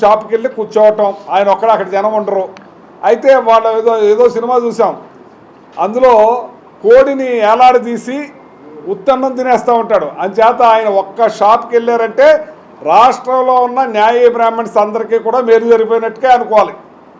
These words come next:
అలాగే మత్స్యకారుల దగ్గరికి వెళ్తాడు, ఆయన ఒక్కడే ఉంటాడో ఇద్దరు ఉంటారో వాళ్ళు. రాష్ట్రంలో ఉన్న మత్స్యకారులకు అందరికీ మేలు జరిగిపోయిందని వాళ్ళు భావించేయాలన్నమాట.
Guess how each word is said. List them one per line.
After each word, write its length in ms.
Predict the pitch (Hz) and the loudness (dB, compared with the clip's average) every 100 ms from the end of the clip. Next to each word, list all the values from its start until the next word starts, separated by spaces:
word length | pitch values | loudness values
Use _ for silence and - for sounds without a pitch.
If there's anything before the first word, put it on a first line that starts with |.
| _ _ - - 139 | _ _ -20 -12 -2
అలాగే 640 | 190 240 247 240 214 247 247 - - | 2 2 4 2 2 -4 -8 -20 -6
మత్స్యకారుల 600 | - 208 240 262 262 262 | -2 -2 -2 0 0 0
దగ్గరికి 280 | 254 247 240 | 2 2 2
వెళ్తాడు, 280 | 226 240 220 | -2 0 2
ఆయన 160 | 208 | 2
ఒక్కడే 240 | 208 226 262 | 0 0 0
ఉంటాడో 380 | 247 254 269 | 0 -2 0
ఇద్దరు 240 | 247 208 233 | 0 0 -4
ఉంటారో 280 | 220 233 214 | -2 -2 2
వాళ్ళు. 280 | 196 175 - - - - - _ - - - - | 0 0 -10 -16 -20 -20 -20 _ -20 -20 -18 -2
రాష్ట్రంలో 600 | 170 247 254 269 269 269 | 2 2 2 0 0 0
ఉన్న 140 | 262 | -4
మత్స్యకారులకు 640 | 247 240 247 262 262 254 254 | -4 -4 -4 -2 -2 -2 -4
అందరికీ 360 | 254 247 269 | -2 -4 -4
మేలు 240 | 247 247 240 | -2 -2 2
జరిగిపోయిందని 720 | 247 247 240 240 247 269 247 | 2 4 2 0 0 -2 0
వాళ్ళు 220 | 220 220 | 2 2
భావించేయాలన్నమాట. 840 | 208 220 233 220 220 214 196 190 | 2 2 2 0 2 2 2 0